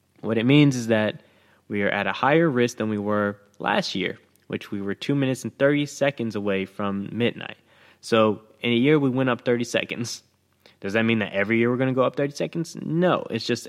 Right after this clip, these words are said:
an arbitrary level of threat. And the contributing factors, they said that Donald Trump was a contributing factor.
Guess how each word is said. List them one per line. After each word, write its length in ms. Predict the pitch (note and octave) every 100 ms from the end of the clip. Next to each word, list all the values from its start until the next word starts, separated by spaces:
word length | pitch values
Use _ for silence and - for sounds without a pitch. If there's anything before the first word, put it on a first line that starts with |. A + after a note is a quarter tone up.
| -
an 140 | G#2
arbitrary 720 | - C3+ C3+ - B2+ B2+ B2+ A#2+ - -
level 420 | G#2+ A2+ A2 A2
of 200 | G2+ -
threat. 300 | - G2+ - - _ _ _ -
And 420 | G#2+ G#2 G#2 G2
the 100 | -
contributing 440 | G#2 A2 C#3 B2+ A#2
factors, 640 | A#2 C#3+ D3+ D#3 D3+ C#3+
they 140 | - G2+
said 200 | A#2 G#2
that 180 | F2+
Donald 300 | G2+ G#2 G#2
Trump 400 | - - C#3 C#3+
was 160 | C#3 C3+
a 60 | C#3
contributing 540 | C3+ - C#3 C3 C3+
factor. 600 | C3 C3+ C3+ - C#3 C#3